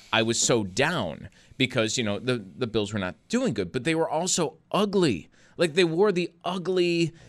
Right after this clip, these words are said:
there was, like, silver in the numbers. The helmet had, like, fifteen million stripes, the dark blue. The jerseys didn't look the same.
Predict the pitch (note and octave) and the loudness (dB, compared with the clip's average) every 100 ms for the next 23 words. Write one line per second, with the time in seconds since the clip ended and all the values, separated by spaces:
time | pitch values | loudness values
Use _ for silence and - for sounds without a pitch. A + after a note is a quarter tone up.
0 | - _ B2+ - A#2 D3+ C#3 C#3 - _ | -20 _ -14 -14 -4 -2 0 -2 -4 _
1 | _ _ _ _ _ F#2+ E2 G2+ _ E2 | _ _ _ _ _ _ _ -20 _ -8
2 | - - - E3 G#3+ F3 F3+ F3 E3+ D#3 | 0 2 4 2 0 -2 0 2 0 -4
3 | _ - D3 D#3 D3 D3 D3 C#3+ C#3+ C#3+ | _ -4 -2 0 0 0 0 0 0 -2
4 | C3 A2+ - D#3+ E3 C#3+ C#3 B2 A#2 - | -2 -4 -2 -2 -2 -2 -2 -2 -4 -2
5 | F#3 - - F3 C3+ D3+ D#3+ D3 A#2 - | -2 0 0 0 2 0 0 0 0 0
6 | - A#2+ D#3 - - - - - _ A#2+ | 0 0 0 0 -4 -4 -4 -16 _ -2
7 | B2 A2+ C3+ D#3 - - A2+ C#3 D3 D3+ | -2 0 0 0 -2 -10 -2 2 4 2
8 | D3 - - - A#2+ C3+ D#3 E3 C3+ - | 0 -6 -16 -4 -2 0 0 0 -2 -2
9 | D3 F2 A#2+ - E3 D#3 E3 D3 D3 D3 | -4 -2 -4 -4 -2 0 2 2 0 -4